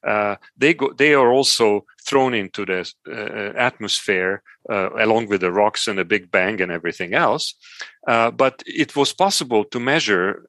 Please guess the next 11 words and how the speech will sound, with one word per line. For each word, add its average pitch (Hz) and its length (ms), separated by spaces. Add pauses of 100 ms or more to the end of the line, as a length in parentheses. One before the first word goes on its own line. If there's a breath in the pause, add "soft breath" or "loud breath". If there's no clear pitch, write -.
uh, - 180
during 101 440
major 113 600
volcanic 104 520
eruptions, 110 560
such - 240
as 90 200
the 95 120
nineteen 107 400
eighty-one 92 540
Mount 98 300